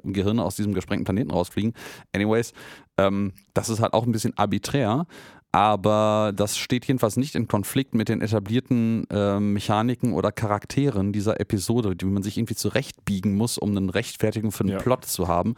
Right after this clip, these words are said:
Speaker 2: Schon richtig.
Speaker 1: Es ist ein außerhalb Einfluss und ja, so, da sind halt Gehirne, die haben einen Planeten kaputt gemacht und fliegen auf die Erde. Deal with it.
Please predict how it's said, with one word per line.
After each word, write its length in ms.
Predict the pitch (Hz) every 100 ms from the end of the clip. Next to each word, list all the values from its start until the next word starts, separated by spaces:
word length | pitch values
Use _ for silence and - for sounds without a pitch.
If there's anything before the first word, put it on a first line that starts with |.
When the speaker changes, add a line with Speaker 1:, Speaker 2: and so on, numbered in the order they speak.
| -
Speaker 2:
Schon 120 | 95
richtig. 300 | 90 92 78 -
Speaker 1:
Es 80 |
ist 140 | 117 117
ein 80 | 107
außerhalb 440 | 117 131 117 113
Einfluss 460 | 120 147 - 151 -
und 300 | 113 117 -
ja, 200 | 101 110
so, 100 | 117
da 100 | 110
sind 160 | 120
halt 120 | 123 98
Gehirne, 360 | 101 127 160
die 140 | 123 117
haben 120 | 127
einen 100 | 120
Planeten 320 | 117 117 107
kaputt 240 | 98 113 -
gemacht 260 | 120 117
und 80 | 110
fliegen 220 | 117 113
auf 80 | 104
die 100 | -
Erde. 220 | 92 85
Deal 200 | 90 107
with 160 | 90 82
it. 180 | 80